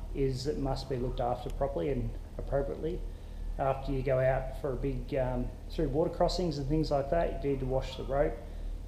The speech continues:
Um, and the same when you drive through big bog holes. Um, it's a good idea to, we just run it out, get a, one of those five dollar Bunnings buckets, fill it full of water, and just let the, the hose, like, let the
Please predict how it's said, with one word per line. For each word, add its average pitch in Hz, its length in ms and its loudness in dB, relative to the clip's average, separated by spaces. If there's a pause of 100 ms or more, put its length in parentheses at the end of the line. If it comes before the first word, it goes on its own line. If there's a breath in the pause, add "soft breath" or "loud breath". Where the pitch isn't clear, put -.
Um, 123 200 -2
and 127 80 0
the 131 40 0
same 151 320 6
when 139 120 4
you 131 60 2
drive 135 320 2
through 135 180 0
big 131 220 -2
bog 120 200 2
holes. 123 520 -2 (160)
Um, 120 360 -2 (220)
it's - 100 -4
a - 20 -8
good 196 140 10
idea 160 260 8
to, 147 320 4 (800 loud breath)
we 156 140 6
just 147 200 2
run 156 200 8
it 139 100 2
out, 170 320 8
get 170 120 6
a, 143 200 6 (180)
one 170 120 4
of 151 60 2
those 139 400 4 (260)
five 160 200 6
dollar 147 200 6
Bunnings 156 340 4
buckets, 180 340 2
fill 170 200 -2
it - 100 -4
full 151 140 0
of 139 40 0
water, 175 280 2 (600 loud breath)
and 131 120 -2
just 135 240 -2
let 147 120 2
the, 127 280 2 (160)
the 143 80 4
hose, 147 420 6
like, 131 240 0
let 143 160 0
the 131 260 2